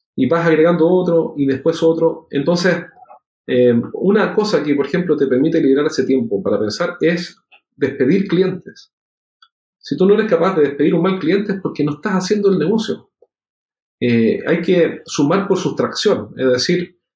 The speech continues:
eh, un cliente que te quita tiempo, que te desgasta la relación, que no te valora, no te respeta, te paga poco, córtalo, libera, por ejemplo, en este caso ficticio, libera, qué sé yo, tres o cinco horas a la semana,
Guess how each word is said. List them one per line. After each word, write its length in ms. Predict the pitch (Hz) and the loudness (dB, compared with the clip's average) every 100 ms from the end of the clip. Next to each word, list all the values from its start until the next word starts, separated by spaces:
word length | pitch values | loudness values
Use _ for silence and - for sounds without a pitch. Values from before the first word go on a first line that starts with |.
| _ | _
eh, 260 | - 117 113 | 0 2 4
un 160 | 170 180 | 2 2
cliente 340 | 180 165 131 | 2 2 0
que 100 | 120 | 0
te 120 | 120 | -2
quita 260 | 180 180 165 | 0 0 0
tiempo, 360 | 175 147 117 113 | 0 0 -2 -4
que 80 | |
te 100 | 110 | 0
desgasta 560 | 110 113 143 180 - 127 | 0 0 0 -2 -2 0
la 140 | 131 120 | 0 0
relación, 420 | 120 120 165 135 | 0 0 -2 0
que 120 | 117 | 2
no 100 | 151 | 2
te 80 | 180 | 2
valora, 320 | 165 160 160 | 2 4 2
no 100 | 147 | 2
te 80 | 170 | 0
respeta, 400 | 165 - 160 123 | -2 -2 0 0
te 80 | 123 | 0
paga 260 | 147 151 - | 2 0 2
poco, 460 | 180 - - - _ _ _ _ _ _ - 233 | 0 0 -6 -6 _ _ _ _ _ _ -2 2
córtalo, 720 | 254 - 143 135 - - _ _ _ _ _ _ _ - | 2 2 2 2 0 -6 _ _ _ _ _ _ _ -8
libera, 560 | 127 135 190 196 160 120 | 0 4 4 2 -2 -4
por 100 | 120 | -4
ejemplo, 340 | 160 160 131 | -2 -2 -2
en 60 | 127 | -2
este 100 | - | -4
caso 200 | 131 135 | -4 -4
ficticio, 400 | 131 - 196 123 | -4 -2 -2 0
libera, 500 | 123 156 180 156 - | 2 2 2 0 -4
qué 120 | - 131 | -8 -4
sé 100 | 147 | 0
yo, 320 | 156 113 - | 0 0 -2
tres 200 | 160 156 | -2 0
o 80 | 127 | -2
cinco 300 | 175 170 160 | -4 0 0
horas 120 | 151 | 0
a 40 | 131 | -2
la 60 | |
semana, 520 | - 123 117 220 - | 0 -2 0 -2 -6